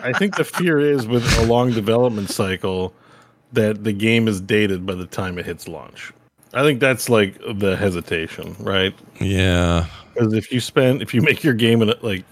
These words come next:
Speaker 1: even Lost Ark's kinda like that. It's an Unreal Engine three game. We're looking at Unreal five.
Speaker 2: Yeah.
Speaker 1: You know, like, you're definitely gonna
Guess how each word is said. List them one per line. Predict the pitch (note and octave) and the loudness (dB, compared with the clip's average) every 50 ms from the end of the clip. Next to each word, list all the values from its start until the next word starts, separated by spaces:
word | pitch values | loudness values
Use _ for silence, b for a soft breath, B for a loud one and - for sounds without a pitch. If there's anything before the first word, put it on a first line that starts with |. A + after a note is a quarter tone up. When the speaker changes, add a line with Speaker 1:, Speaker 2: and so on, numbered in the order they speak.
| _ _ B B B B B - | _ _ B B B B B -2
Speaker 1:
even | F3+ D#3+ C#3 | 0 2 2
Lost | C3 C3 C3 A2+ - - | 4 4 2 2 2 2
Ark's | C3 C#3 A#2+ - - | 0 0 0 -2 -2
kinda | - A#2 G#2 G2+ | 0 0 2 2
like | G2 G2 G2+ G2 - | 2 0 0 0 2
that. | A#2+ A#2+ A#2 | 2 2 2
It's | A#2 G#2+ | 2 0
an | A2+ G#2 | 0 0
Unreal | A2 A2 G#2 G#2+ A2+ G#2+ G2+ G#2 | 0 2 2 2 2 2 2 2
Engine | A2 G#2+ G2 F#2 F2 | 0 0 -2 -4 -6
three | E2 - - A2+ A2 G2+ | -10 -6 -2 -2 -2 0
game. | F2+ F2 F2 F2 F2 G2+ A2 A2+ F#2+ | -2 -4 -4 -4 -6 -6 -6 -6 -4
We're | F#2+ G2+ | -4 -2
looking | G2+ G#2 - A#2+ G#2+ F#2+ | -2 0 0 -2 -2 -2
at | F#2+ F2+ - _ _ _ - | -4 -6 -10 _ _ _ -10
Unreal | G#2+ G2 G2+ G#2 G2+ F#2+ F2 | -6 -4 -2 -2 -2 -2 -4
five. | - - A2 G2+ F#2+ F#2 F2 E2+ F2 F2+ F#2 - - _ B B B B B B - | -4 -2 -2 0 0 0 -2 -2 -4 -6 -8 -10 -16 _ B B B B B B -6
Speaker 2:
Yeah. | D#2+ D2 D2+ D2 C#2 B B B B B B B B B _ | -4 -2 -2 -2 -4 B B B B B B B B B _
Speaker 1:
You | - G#2 G2+ G2+ | -4 -2 0 2
know, | F#2+ F#2+ F2+ F2 | 2 2 2 2
like, | F2+ F2+ F2 F2 E2+ - - - | 2 0 0 -2 -2 -6 -12 -8
you're | A#2 G#2+ G#2 | -4 -4 0
definitely | F#2 G#2 G2 - - A2 G2 F#2 F#2 | 2 2 0 2 0 0 0 2 2
gonna | F#2+ F#2 F2+ E2+ E2+ F2 | 0 0 0 -2 -4 -6